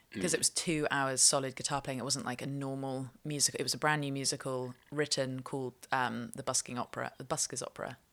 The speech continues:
Speaker 1: The
Speaker 2: Mm.
Speaker 1: Busking Opera? The Buskers Opera.
Speaker 2: Mm.
Speaker 1: Um, and it was, it was such fun. Met so many people. I actually showed you an old vlog from
Speaker 2: Oh,
Speaker 1: it
Speaker 2: yeah,
Speaker 1: last night.
Speaker 2: yeah.
Speaker 1: Um, and just watching that again, it's just back on my mind about what that was and how that changed me and what that actually led to, because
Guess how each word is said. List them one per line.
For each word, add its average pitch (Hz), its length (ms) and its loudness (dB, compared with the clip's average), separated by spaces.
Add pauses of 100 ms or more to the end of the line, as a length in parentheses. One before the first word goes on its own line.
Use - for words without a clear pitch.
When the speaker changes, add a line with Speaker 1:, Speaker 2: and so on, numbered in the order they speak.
(240)
Speaker 1:
The 185 100 2
Speaker 2:
Mm. - 60 2
Speaker 1:
Busking 180 300 2
Opera? - 180 -4 (220)
The 160 60 0
Buskers 147 320 4
Opera. 110 300 -4
Speaker 2:
Mm. 87 160 0 (240)
Speaker 1:
Um, 156 500 6
and 185 80 8
it 175 60 4
was, 185 220 6
it 175 240 4
was 160 200 -2
such - 300 10
fun. 160 380 4 (100)
Met 170 240 2
so 170 140 6
many 156 100 0
people. 147 320 0
I 135 80 6
actually - 160 2
showed 147 220 4
you 139 100 -2
an 139 80 0
old 131 240 -4
vlog 131 280 0 (140)
from - 200 4
Speaker 2:
Oh, 113 60 10
Speaker 1:
it 117 100 8
Speaker 2:
yeah, 113 60 10
Speaker 1:
last - 200 8
night. 135 240 6
Speaker 2:
yeah. - 100 2 (460)
Speaker 1:
Um, 147 460 6 (160)
and 180 160 8
just - 240 6
watching 180 320 8
that 156 140 6
again, 160 260 6
it's - 160 4
just - 280 -2
back 160 220 4
on 156 60 0
my 143 100 0
mind 147 300 2
about 131 340 2
what 139 360 0
that 139 180 2
was 135 360 4
and 139 120 -4
how 143 300 2
that 131 280 0 (100)
changed 185 400 2
me 120 140 -2
and 151 140 0
what - 240 -2
that 143 160 4
actually - 300 0
led 151 260 2
to, 220 240 0
because 147 400 2